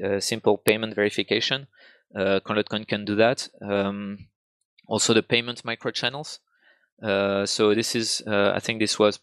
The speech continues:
uh, some-, something that was first described by Jeff Garzik, uh, but it's basically a way to have, um, uh, off blockchain transactions, but still, uh, trustless. So you have, uh, between two peers.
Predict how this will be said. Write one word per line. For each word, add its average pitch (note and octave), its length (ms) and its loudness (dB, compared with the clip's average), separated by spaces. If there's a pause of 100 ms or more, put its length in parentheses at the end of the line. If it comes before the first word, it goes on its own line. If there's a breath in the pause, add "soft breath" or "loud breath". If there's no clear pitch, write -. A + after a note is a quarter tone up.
(140)
uh, G2 680 0 (180)
some-, - 200 -2 (240)
something A#2 380 0
that A2 160 -2
was - 260 -2 (160)
first A2 360 0
described A2 500 0
by G#2 200 0
Jeff - 260 -2
Garzik, A2 420 0 (640 soft breath)
uh, G2+ 240 6
but G#2+ 160 2
it's A2+ 160 -2
basically B2+ 400 2
a A2+ 100 4
way A#2+ 220 4
to A#2+ 180 -4
have, A2 420 0
um, G2+ 460 -6 (1400 soft breath)
uh, F#2+ 300 2 (200)
off B2 240 4
blockchain A#2 480 -2
transactions, A#2+ 640 -4
but G#2+ 200 -4
still, A#2 360 -4 (100)
uh, G2 520 0 (140)
trustless. - 600 -2
So - 160 -2
you G#2 140 2
have, A2 340 0
uh, G#2 100 -6
between G#2+ 320 -6
two - 140 -4
peers. B2+ 400 -2